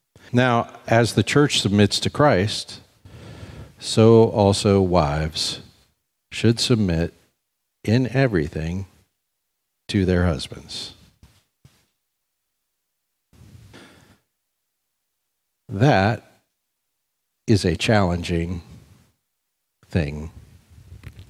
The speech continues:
to read. It's a very challenging thing to preach, especially since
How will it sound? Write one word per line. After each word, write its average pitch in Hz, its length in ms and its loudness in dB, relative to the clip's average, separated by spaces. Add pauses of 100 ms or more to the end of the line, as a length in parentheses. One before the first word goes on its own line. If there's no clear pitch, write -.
(400)
to - 160 -4
read. 82 420 -4 (1400)
It's 101 200 0
a 101 60 0
very 139 240 4
challenging 92 560 0
thing 95 460 -2
to 87 260 -6
preach, 110 680 -2 (3250)
especially 101 840 -2 (3250)
since 92 800 -2